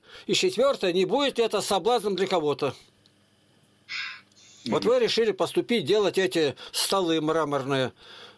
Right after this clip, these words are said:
Speaker 1: И у вас вопросы должны были эти быть. У вас там пыли много?
Speaker 2: Не, ну как бы я, я, я не хотел именно сюда идти, на завод. Просто тут, а, такое бюро по трудоус-, по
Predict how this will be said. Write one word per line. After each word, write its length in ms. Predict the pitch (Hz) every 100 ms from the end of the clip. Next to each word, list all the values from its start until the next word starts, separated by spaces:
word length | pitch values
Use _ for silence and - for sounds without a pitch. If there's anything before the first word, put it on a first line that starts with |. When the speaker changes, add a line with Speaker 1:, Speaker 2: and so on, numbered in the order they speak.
| - -
Speaker 1:
И 140 | 139
у 260 | 131 117 139
вас 440 | 208 - - - _
вопросы 480 | - 156 226 220 175
должны 300 | 160 156 240
были 220 | 185 214
эти 200 | 190 185
быть. 420 | 131 120 117 - - _ _ _ _ _ _ _ _ _ - -
У 60 |
вас 160 | 151 180
там 160 | 180 170 - - -
пыли 300 | 254 208 160
много? 440 | 214 262 139 110 - _ 175
Speaker 2:
Не, 160 | 214
ну 100 | 196
как 160 | 226 208
бы 100 | 226
я, 100 | - -
я, 160 | 240 226
я 180 | 214
не 100 | 240
хотел 320 | 240 240 302 302
именно 240 | 247 208
сюда 260 | 196 202 190
идти, 140 | 190
на 100 | 185
завод. 160 | 170 196
Просто 260 | 208 -
тут, 160 | 214 226
а, 80 | 196
такое 400 | 202 214 208 196
бюро 260 | 185 214 214
по 100 | 196
трудоус-, 260 | 208 196 -
по 160 | 208